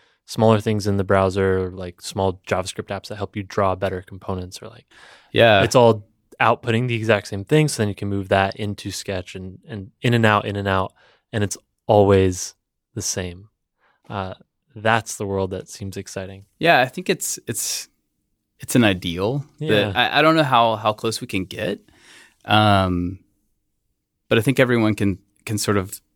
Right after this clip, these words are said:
Speaker 2: it doesn't take much imagination to, like, see how awesome that would be,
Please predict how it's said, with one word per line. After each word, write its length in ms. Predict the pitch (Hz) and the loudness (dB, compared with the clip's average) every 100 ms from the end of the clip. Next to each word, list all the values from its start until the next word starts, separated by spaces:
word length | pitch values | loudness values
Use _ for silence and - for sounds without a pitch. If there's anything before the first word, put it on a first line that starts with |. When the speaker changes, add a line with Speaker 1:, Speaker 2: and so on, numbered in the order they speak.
| _ - | _ 2
Speaker 2:
it 60 | |
doesn't 220 | 117 123 120 | 4 4 2
take 120 | 117 | 0
much 200 | 107 107 | 0 0
imagination 640 | 98 87 92 90 92 - 90 | 0 0 0 -2 -2 -4 -6
to, 140 | - | -6
like, 400 | 87 80 - - _ _ _ _ _ _ _ _ - | -8 -8 -12 -20 _ _ _ _ _ _ _ _ -10
see 260 | - 104 | -4 -2
how 340 | 92 85 85 - | 2 2 2 0
awesome 340 | - - - | -4 -4 -10
that 160 | 71 69 | -14 -10
would 140 | - | -10
be, 300 | - - 117 | -10 -12 -14